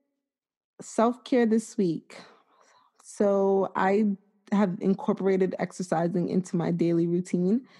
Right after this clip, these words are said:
Now, I'm not gonna sit up here and lie like I've been exercising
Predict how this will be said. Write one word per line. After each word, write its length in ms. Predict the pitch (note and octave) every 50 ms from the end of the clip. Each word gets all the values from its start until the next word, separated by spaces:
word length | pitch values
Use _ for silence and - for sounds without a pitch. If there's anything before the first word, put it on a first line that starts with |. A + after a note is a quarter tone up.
| - - - - - _ _ -
Now, 160 | G3+ G3+ G3+
I'm 100 | G3+ G#3
not 180 | G#3+ A#3 B3+ -
gonna 160 | C#4+ C4 C#4
sit 160 | - - C4 A#3
up 120 | A3+ A#3
here 180 | B3 A#3+ G#3+ G#3
and 80 | G3+ G3+
lie 300 | G3 F#3 F3+ F3 F3 F3
like 220 | E3+ D#3+ E3+ F3+
I've 140 | D#3+ D#3+ E3+
been 140 | F3 F3 E3
exercising 840 | E3+ F3+ - F3+ F#3 - F3 E3 E3 E3+ E3 F3 E3+ E3 - -